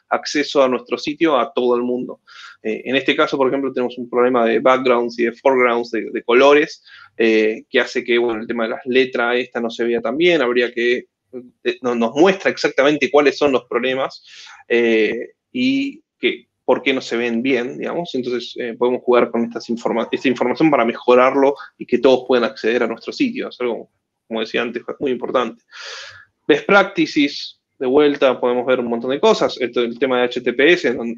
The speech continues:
no funcionaría la parte de Progressive Web Apps, sino, pero, eh, es algo que lo estamos cumpliendo. Em, hay un montón de ítems, en este caso, como para tener en cuenta, de best practices en general,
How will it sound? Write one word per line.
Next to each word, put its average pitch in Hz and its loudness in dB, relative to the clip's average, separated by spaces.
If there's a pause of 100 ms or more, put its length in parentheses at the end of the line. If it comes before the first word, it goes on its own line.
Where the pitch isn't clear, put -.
(100)
no 117 -6
funcionaría 120 -2
la 117 -2
parte 110 -8
de 120 -10
Progressive 117 -2
Web 135 4
Apps, 135 -4
sino, 165 2
pero, 123 -2
eh, 110 -6
es - -16
algo 117 -2 (340)
que 117 -18
lo 120 -10
estamos 117 -10
cumpliendo. 180 2 (400)
Em, 120 2 (560)
hay 170 4
un 165 6
montón 151 4
de 147 6
ítems, 135 -2
en 117 -6
este 117 -10
caso, 123 -6
como 117 -6
para 110 -6
tener 120 -8
en 117 -10
cuenta, 123 -2
de 113 0
best - -10
practices 120 -6
en 110 -6
general, 123 -2